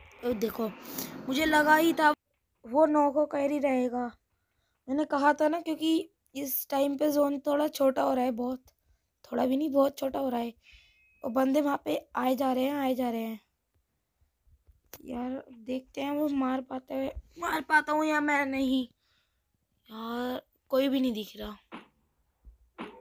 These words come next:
देख तो कोई भी नहीं रहा। कभी firing चलाने से आ, firing करने से आ जाए इधर को।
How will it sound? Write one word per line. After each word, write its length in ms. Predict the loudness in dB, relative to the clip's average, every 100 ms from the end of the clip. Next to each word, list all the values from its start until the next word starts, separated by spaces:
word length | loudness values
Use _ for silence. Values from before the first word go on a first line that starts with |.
| -20 -20 -16
देख 140 | -16
तो 200 | -16 -16
कोई 200 | -10 -8
भी 120 | -6 -6
नहीं 160 | -8
रहा। 280 | -10 -12 -14 -20 _ _ _ _ _ _ _ _ -20 -20 -20 -18
कभी 200 | -12 -10
firing 420 | -6 -6 -6 -8
चलाने 380 | -8 -4 -4 -6
से 140 | -6
आ, 160 | -6 -6
firing 600 | -8 _ -6 -4 -4 -6
करने 300 | -6 -6 -4
से 100 | -4
आ 120 | -4
जाए 160 | -2 -4
इधर 240 | -2 -6
को। 240 | -6 -8